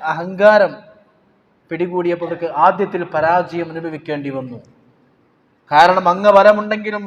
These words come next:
എല്ലാ സന്നാഹങ്ങളുണ്ടെങ്കിലും അള്ളാഹുവിൻ്റെ സഹായമില്ലെങ്കിൽ വിജയം നമുക്ക് സുനിശ്ചിതം അല്ല. നേരെ മറിച്ച് നമ്മുടെ കയ്യിൽ സന്നാഹങ്ങളൊന്നുമില്ലെങ്കിലും അള്ളാഹുവിൻ്റെ സഹായമുണ്ടെങ്കിൽ നമുക്ക് വിജയം സുനിശ്ചിതവുമാണ്.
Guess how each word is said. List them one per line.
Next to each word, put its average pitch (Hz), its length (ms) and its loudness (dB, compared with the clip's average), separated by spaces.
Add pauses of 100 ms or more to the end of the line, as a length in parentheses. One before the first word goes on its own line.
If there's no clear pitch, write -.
എല്ലാ 202 180 4 (160)
സന്നാഹങ്ങളുണ്ടെങ്കിലും 220 1160 0
അള്ളാഹുവിൻ്റെ 196 520 2 (100)
സഹായമില്ലെങ്കിൽ 170 800 -4 (560)
വിജയം 165 340 -6
നമുക്ക് 156 320 -12
സുനിശ്ചിതം 147 480 -12 (100)
അല്ല. 120 160 -14 (1200)
നേരെ 156 260 2
മറിച്ച് 170 260 -2
നമ്മുടെ 180 300 0
കയ്യിൽ 180 180 -4 (120)
സന്നാഹങ്ങളൊന്നുമില്ലെങ്കിലും 190 1300 -2
അള്ളാഹുവിൻ്റെ 190 540 0
സഹായമുണ്ടെങ്കിൽ 175 800 -2
നമുക്ക് 165 280 -14
വിജയം 160 280 -12 (120)
സുനിശ്ചിതവുമാണ്. 143 880 -12